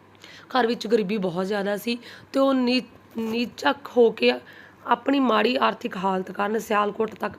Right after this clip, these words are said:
ਪੈਦਲ ਜਾਣ ਦੀ ਗਾਥਾ ਨੂੰ ਵੀ ਬਿਆਨ ਕਰਦੇ ਹੋਏ ਲਿਖਦੇ ਨੇ ਕਿ "ਮੈਨੂੰ ਅੱਜ ਸਮਝ ਆਈ ਹੈ ਕਿ ਅਸੀਂ ਗਰੀਬ, ਅਸੀਂ ਗਰੀਬ ਹਾਂ।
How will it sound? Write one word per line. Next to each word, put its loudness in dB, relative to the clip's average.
ਪੈਦਲ 0
ਜਾਣ -2
ਦੀ -2
ਗਾਥਾ -6
ਨੂੰ -4
ਵੀ -2
ਬਿਆਨ 0
ਕਰਦੇ -6
ਹੋਏ -4
ਲਿਖਦੇ -6
ਨੇ -2
ਕਿ -2
"ਮੈਨੂੰ 0
ਅੱਜ -4
ਸਮਝ 0
ਆਈ 2
ਹੈ 2
ਕਿ 0
ਅਸੀਂ -2
ਗਰੀਬ, -2
ਅਸੀਂ 2
ਗਰੀਬ 2
ਹਾਂ। 0